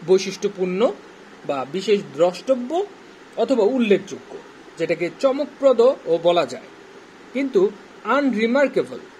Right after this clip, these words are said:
মানে হচ্ছে সাধারণ। তাহলে এখানে যে শব্দগুলো আছে, তার মাঝে সাধারণ যে শব্দটার অর্থ, সেটাই আমরা খুঁজে নিব, সেটা হচ্ছে ordinary। ordinary মানে হচ্ছে সাধারণ,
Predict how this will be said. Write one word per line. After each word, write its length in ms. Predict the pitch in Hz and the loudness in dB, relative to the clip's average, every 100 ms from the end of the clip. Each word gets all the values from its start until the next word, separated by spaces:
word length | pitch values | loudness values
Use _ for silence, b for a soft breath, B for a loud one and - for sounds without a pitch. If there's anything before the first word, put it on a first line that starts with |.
| - - | -20 -10
মানে 180 | 151 185 | -6 -4
হচ্ছে 400 | 196 190 - 381 - - - | -2 -4 -6 -8 -10 -20 -8
সাধারণ। 600 | - 196 175 170 120 98 - - - - - | 0 0 0 -2 -4 -8 -18 -20 -20 -20 -4
তাহলে 360 | 269 302 180 180 B B | 0 2 2 0 B B
এখানে 380 | 196 233 311 302 | -2 0 0 0
যে 160 | 233 202 | 0 0
শব্দগুলো 580 | 277 269 240 254 240 | 0 -2 -2 0 2
আছে, 240 | 175 127 156 | 2 0 -4
তার 200 | 151 160 | -2 -2
মাঝে 320 | 180 180 214 | -2 -2 -2
সাধারণ 600 | 196 214 214 277 277 214 | -2 -4 0 2 4 2
যে 140 | 175 | -2
শব্দটার 580 | 160 165 160 170 175 240 269 - | -4 -6 -4 -4 0 0 -2 -4
অর্থ, 320 | 202 208 202 123 120 | -2 -2 -4 -4 -6
সেটাই 220 | 170 170 | -4 -2
আমরা 280 | 226 190 254 | 0 0 -2
খুঁজে 320 | 277 269 208 | -2 -4 -2
নিব, 260 | 156 120 - - - - | -4 -6 -14 -20 -20 -10
সেটা 200 | 151 151 | -4 -2
হচ্ছে 260 | 156 202 320 - - - - | -2 -4 -6 -8 -20 -16 0
ordinary। 480 | 202 185 165 120 - - | 0 2 -4 -8 -14 -12
ordinary 420 | 143 156 170 165 | -8 -6 -4 -4
মানে 200 | 160 160 | -4 -6
হচ্ছে 280 | 165 - 302 - - - - | -8 -6 -8 -8 -18 -20 -10
সাধারণ, 500 | - 220 170 131 113 | -4 -2 -2 -8 -10